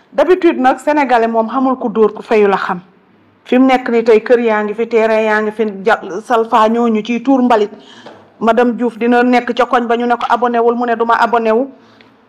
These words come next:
Foo ko teg? Mu ne sama mbalit dama koy lakk, mbala dama koy gas suul. Bu xaaree ba nit ñi reer ba fatu, mu jël saako mbalitam dem jugal ko ci kër, euh, monsieur le maire Ilweli Gaw nga xam ne tabax na ko, war koo xëdd moom it, kenn du moom,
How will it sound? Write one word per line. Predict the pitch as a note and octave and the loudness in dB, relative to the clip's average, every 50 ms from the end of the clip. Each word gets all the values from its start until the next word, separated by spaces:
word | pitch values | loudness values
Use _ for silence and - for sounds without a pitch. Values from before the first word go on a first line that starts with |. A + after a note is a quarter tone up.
| _ _ _ _ _ | _ _ _ _ _
Foo | - C#4+ C#4 C4+ | 0 2 2 2
ko | C#4 C4 C4+ | 2 0 0
teg? | C4 C4+ C#4 - - - _ _ _ _ - | 0 -2 -2 -4 -14 -20 _ _ _ _ -4
Mu | - A#3+ | 0 2
ne | C4+ C4 | 2 2
sama | B3+ C4 D4 C4 A#3 | 2 2 2 2 2
mbalit | A3+ A#3 A3 A3 G#3 | 2 2 0 -2 -2
dama | G#3 A3 A3 A3 | -2 -2 -2 0
koy | G#3 A3 G3+ G3 | 0 0 0 0
lakk, | F#3+ F#3 - - - - - - | 0 -2 -4 -8 -18 -12 -4 0
mbala | A#3+ C4 B3+ B3 | 2 2 2 2
dama | A#3 A#3+ A#3 | 2 0 0
koy | A#3 B3 A3 G#3+ | 0 -2 -2 -2
gas | G#3+ A3 G#3+ - | -2 -4 -4 -4
suul. | - A#3 G3+ F#3 - - - - _ _ - | -2 -2 -2 -2 -4 -8 -20 -20 _ _ -2
Bu | A#3+ B3+ | -2 0
xaaree | - D4+ C#4+ C#4 C#4 B3+ | 4 4 4 4 4 4
ba | A#3+ A#3+ B3+ | 2 2 0
nit | C4 C4+ C4+ | 0 0 -2
ñi | C4 C4 B3+ | -2 -2 0
reer | B3+ C4 B3 - | 2 2 2 2
ba | A3 A#3+ | 0 -2
fatu, | A#3+ A#3+ C4+ B3+ B3+ | -2 -2 -2 -2 -2
mu | A#3+ A#3+ A#3+ A#3+ - A3 | -4 -4 -4 -6 -6 -2
jël | G#3+ C4 C4 A#3+ | 0 0 0 2
saako | - B3+ A#3 A3+ A3+ A#3+ | 2 2 2 2 2 0
mbalitam | A#3+ A#3+ A#3+ A#3+ A#3+ A#3 B3+ A#3+ D4+ - - - - - | 2 2 2 2 2 2 0 0 0 -4 -12 -20 -20 -4
dem | - G3+ B3+ B3+ A3+ | 0 2 2 2 2
jugal | G3+ C4 A#3+ A#3 A3+ | 0 0 2 2 2
ko | A#3 A3+ | 0 -2
ci | A3+ A#3 | -4 -2
kër, | A3+ B3 A#3 A3+ | 0 0 0 0
euh, | A3 - - F3 F#3+ F3 D#3 C3+ G2 - - - - _ _ _ - | -2 -4 -4 -4 -4 -4 -4 -6 -8 -12 -14 -16 -20 _ _ _ 0
monsieur | C4+ C4+ C4+ C4+ C#4+ | 2 2 2 2 2
le | B3+ A#3+ | 2 2
maire | A#3+ A#3 A3+ A3+ A3+ | 2 2 0 0 -2
Ilweli | B3 B3 A#3 A#3 A3+ A3+ A3+ | -2 -2 0 0 0 2 2
Gaw | A3 A#3 A#3+ A#3+ | 2 2 0 0
nga | B3+ B3 | 0 -2
xam | B3 A#3+ C4+ B3+ | -2 -2 -4 -4
ne | B3 A#3 | -2 -2
tabax | B3+ B3+ A#3+ A#3 - | 0 0 -2 -2 0
na | A#3+ A3 G#3 | 0 0 0
ko, | - C#4+ G4+ - - - | 2 0 0 0 0 0
war | C4 C4 C4 | 2 2 2
koo | C4 C4 B3+ | 2 2 2
xëdd | B3 - B3 A3 G#3 | 2 2 0 -2 -2
moom | A#3+ B3 B3 A#3+ A#3 | 0 0 0 0 0
it, | A3+ - | -2 -2
kenn | - C#4 D4+ D4 | 0 0 0 0
du | C4+ | 0
moom, | B3+ B3 A3+ B3 - | 2 2 2 2 2